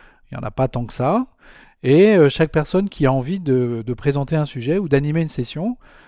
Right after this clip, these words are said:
euh, va pitcher sa session, euh, devant tout le monde en quelques secondes, et puis va écrire le nom sur un post-it, et puis quand tout le monde aura fait ça,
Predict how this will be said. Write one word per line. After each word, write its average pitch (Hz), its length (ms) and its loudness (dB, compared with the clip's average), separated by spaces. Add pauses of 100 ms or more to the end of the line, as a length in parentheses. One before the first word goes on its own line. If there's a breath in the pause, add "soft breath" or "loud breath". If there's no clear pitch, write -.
(200 soft breath)
euh, 113 60 -6
va 127 180 0
pitcher 165 360 -2
sa 135 140 -2
session, 117 420 -10 (680 soft breath)
euh, 110 180 -8
devant 120 240 -2
tout - 100 -8
le 113 60 -6
monde 180 240 0
en 110 320 -6
quelques 123 300 -2
secondes, 120 440 -2 (480 loud breath)
et 90 100 -8
puis 160 300 -4
va 127 180 4
écrire 147 300 2
le 127 100 2
nom 139 160 -2
sur 127 160 -6
un 113 80 -4
post-it, 165 540 -8
et 107 40 -10
puis - 160 -14
quand 123 140 -8
tout 131 140 -10
le 139 80 -4
monde 147 140 -2
aura 117 180 0
fait 113 120 -6
ça, 180 300 0